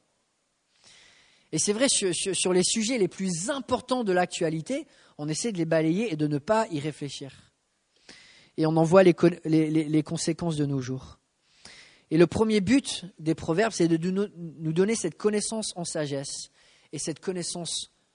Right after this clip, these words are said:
en instruction dont nous avons tellement, tellement besoin. Les proverbes sont aussi là pour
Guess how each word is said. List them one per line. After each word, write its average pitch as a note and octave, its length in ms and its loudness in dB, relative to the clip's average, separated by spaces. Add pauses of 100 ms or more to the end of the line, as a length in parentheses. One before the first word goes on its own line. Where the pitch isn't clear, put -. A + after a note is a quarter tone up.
(220)
en D#3 120 -6
instruction D#3 500 -4
dont D#3+ 140 2
nous D#3 220 4
avons D#3 260 2 (160)
tellement, D#3+ 460 2 (240)
tellement C#3+ 300 -2
besoin. B2 400 -6 (2000)
Les F3+ 80 4
proverbes A#3+ 360 8
sont G#3 280 2
aussi G#3+ 280 2
là A#3+ 180 10
pour - 480 2